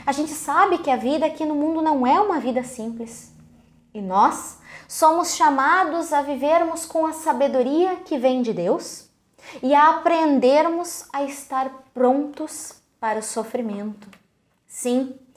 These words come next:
Deus não nos diz que a nossa vida aqui será bela, perfeita e agradável, mas que sim, nós passaremos por sofrimentos. Se nós não estivermos dispostos,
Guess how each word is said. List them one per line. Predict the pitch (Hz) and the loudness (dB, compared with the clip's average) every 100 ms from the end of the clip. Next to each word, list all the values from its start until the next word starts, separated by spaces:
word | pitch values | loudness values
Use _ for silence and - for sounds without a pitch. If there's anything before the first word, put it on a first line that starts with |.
| - - - | -20 -20 0
Deus | 226 254 294 320 269 | 6 8 8 6 2
não | 269 277 | 0 2
nos | 277 254 196 | 2 0 -2
diz | 247 359 359 - | -2 -2 -2 -6
que | 294 | -4
a | 262 | 0
nossa | 269 285 277 | 0 -2 -4
vida | 247 285 269 | -4 -2 -4
aqui | 269 285 294 | -4 -6 -8
será | - 262 247 247 | -4 -2 0 0
bela, | 180 208 233 320 339 254 190 - | 0 -2 2 4 4 4 2 0
perfeita | 262 240 - - 247 285 285 277 269 | 0 0 -6 -2 0 0 -4 -8 -6
e | 262 | -4
agradável, | 247 254 240 196 196 190 196 - _ _ _ - - | -4 -4 -6 -8 -10 -10 -14 -16 _ _ _ -20 -14
mas | 202 196 | -12 -12
que | - 214 | -12 -12
sim, | - 262 269 262 | -4 -2 -2 -4
nós | 240 233 | -6 -8
passaremos | - 226 - 214 208 202 202 202 | -10 -10 -6 -4 -4 -6 -8 -12
por | - 190 | -14 -14
sofrimentos. | - 208 233 214 185 190 190 - - - _ _ _ _ _ _ - - | -12 -12 -8 -6 -8 -10 -16 -20 -20 -20 _ _ _ _ _ _ -20 -10
Se | 285 | -4
nós | 277 277 349 339 311 | 2 6 6 4 4
não | 311 | 2
estivermos | 320 320 - 254 269 311 311 285 | 2 -2 -4 2 6 6 4 0
dispostos, | 247 - - 214 269 - - - - - | -4 -8 0 4 4 0 -14 -18 -20 -20